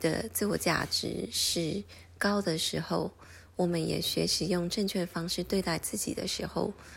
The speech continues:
我们就会有这个勇气和坚持，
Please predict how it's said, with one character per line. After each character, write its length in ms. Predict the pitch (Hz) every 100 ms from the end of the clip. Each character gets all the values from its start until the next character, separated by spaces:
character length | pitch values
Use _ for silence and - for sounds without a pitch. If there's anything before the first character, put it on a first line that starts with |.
| - - -
我 80 | 175
们 180 | 165 160
就 140 | 185
会 160 | 185 170
有 100 | 147
这 160 | -
个 100 | 165
勇 240 | 156 - 214
气 400 | - - 160 202 - - - - - - -
和 240 | - 196
坚 260 | 180 185 180
持， 500 | - - - 170